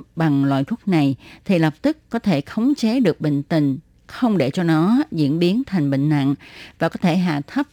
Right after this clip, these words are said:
tỷ lệ nhập viện và tử vong đến tám mươi chín phần trăm. Dịch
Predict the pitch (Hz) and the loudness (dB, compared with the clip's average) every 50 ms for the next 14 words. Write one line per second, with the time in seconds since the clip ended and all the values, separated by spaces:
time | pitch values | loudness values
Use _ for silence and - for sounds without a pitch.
0 | - - 170 139 131 151 170 165 139 135 143 151 160 156 131 - - - 143 160 | -4 -2 -2 -2 0 -2 -2 -2 0 0 0 0 0 0 -2 -4 -8 -4 -2 0
1 | 147 135 139 135 - - - 156 156 151 135 - - 135 113 165 175 190 170 151 | 0 0 0 -2 -4 -6 -8 -6 -4 -4 -4 -4 -6 -6 -6 -4 -2 0 0 0
2 | 147 151 151 147 147 151 165 202 247 285 _ _ _ - 156 151 165 208 240 233 | 0 0 0 0 0 0 2 0 0 -2 _ _ _ -6 -4 -4 -2 0 0 -2
3 | 180 - - 147 151 208 247 - 185 139 123 123 - 160 147 143 135 135 - _ | -2 -2 -2 -2 -2 -2 -2 -2 -2 -2 -2 -2 -2 -2 -2 -2 -4 -6 -10 _
4 | _ _ _ _ _ _ _ _ _ _ _ - - 196 196 | _ _ _ _ _ _ _ _ _ _ _ -6 -2 -2 -2